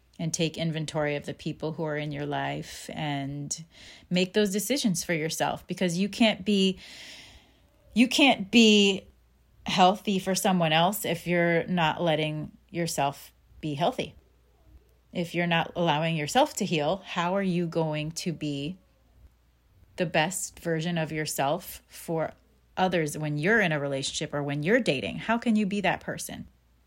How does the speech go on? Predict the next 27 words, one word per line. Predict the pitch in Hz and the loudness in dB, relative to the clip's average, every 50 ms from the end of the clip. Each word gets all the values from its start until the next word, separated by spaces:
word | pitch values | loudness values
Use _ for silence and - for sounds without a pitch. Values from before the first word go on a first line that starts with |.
| _ _ - - _ _ | _ _ -20 -20 _ _
when | - 185 180 | -4 -2 0
you | 175 175 | 0 0
still | 165 - - - 175 175 170 170 | -2 -2 -2 -2 0 0 0 0
have | - 165 160 156 147 151 151 151 - - - - - - - - - - - - - - - _ _ - | 0 0 0 0 2 0 -2 -4 -8 -14 -20 -20 -20 -20 -20 -20 -20 -20 -20 -20 -20 -20 -20 _ _ -2
these | 185 185 170 165 151 - - - - _ | 0 0 0 0 -2 -4 -6 -8 -10 _
people | - - 208 240 220 - 180 170 160 | -6 -4 -2 -2 2 2 4 4 4
or | 156 160 | 2 0
things | 156 - - 180 214 220 185 165 156 | 0 -2 -2 -2 0 0 0 0 -2
in | 147 160 160 | -2 -2 -2
your | 151 151 | -2 -2
life | 156 156 165 180 190 190 | 0 0 0 0 -2 -2
that | - 151 143 | -2 -2 -2
are, | 147 147 170 180 180 180 - - _ _ _ _ | -2 -2 -4 -6 -10 -12 -16 -18 _ _ _ _
that | - 170 170 | -6 -4 -2
are | 175 170 160 151 156 - _ _ _ _ _ _ _ - | -2 -2 -4 -6 -8 -14 _ _ _ _ _ _ _ -4
holding | - 202 208 214 214 | -2 0 2 2 2
you | 214 214 | 2 2
back, | 185 233 262 294 - - - | 2 2 2 2 0 -2 -4
holding | - - 180 185 202 202 | -4 -4 -4 -2 -2 -2
you | 196 | 0
down? | 185 202 208 226 196 254 214 - - _ _ _ _ - - _ _ _ _ _ _ _ _ _ _ - - _ _ _ _ _ _ _ _ _ - - - _ _ _ _ | 2 2 2 0 0 -2 -6 -8 -14 _ _ _ _ -20 -20 _ _ _ _ _ _ _ _ _ _ -20 -20 _ _ _ _ _ _ _ _ _ -20 -20 -20 _ _ _ _
So | - - 214 202 180 156 - - - - - - - - - | -6 -2 0 2 2 0 -2 -6 -16 -20 -20 -20 -20 -20 -8
I | - - 196 | -2 0 0
do | 196 190 240 285 330 359 | 0 0 2 2 2 2
want | 330 294 277 285 277 - - | 2 2 2 0 0 -2 -4
to | - 277 269 254 247 240 240 247 - _ _ _ _ _ _ _ _ - | -2 -2 0 0 0 0 -2 -6 -10 _ _ _ _ _ _ _ _ -14
say | - - - - 180 147 - - - | -10 2 4 4 4 4 2 -4 -10